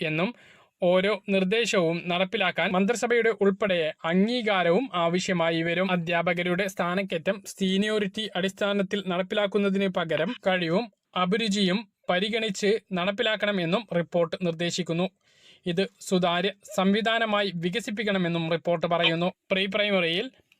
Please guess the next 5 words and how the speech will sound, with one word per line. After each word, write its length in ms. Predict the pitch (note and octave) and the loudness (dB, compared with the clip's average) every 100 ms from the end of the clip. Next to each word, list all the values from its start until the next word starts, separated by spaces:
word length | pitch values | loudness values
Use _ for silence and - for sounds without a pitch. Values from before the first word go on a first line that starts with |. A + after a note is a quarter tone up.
| _ _ F#3+ | _ _ 0
ഒരു 200 | G3+ A3+ | 0 2
ക്ലാസ്സിൽ 440 | G#3+ G3+ G3 B3 - _ _ G3 | 0 0 -2 -4 -10 _ _ -2
പരമാവധി 480 | F#3 F#3 F3+ F#3+ G3 | 2 2 2 0 0
ഇരുപത്തിയഞ്ച് 640 | G3+ A3+ G3+ G#3 G3 G3+ | 0 0 -2 -2 0 2
കുട്ടികളെയും 760 | A#3 G#3+ A3 G3 E3 D#3+ B3 | 0 -4 -2 -2 0 -2 -2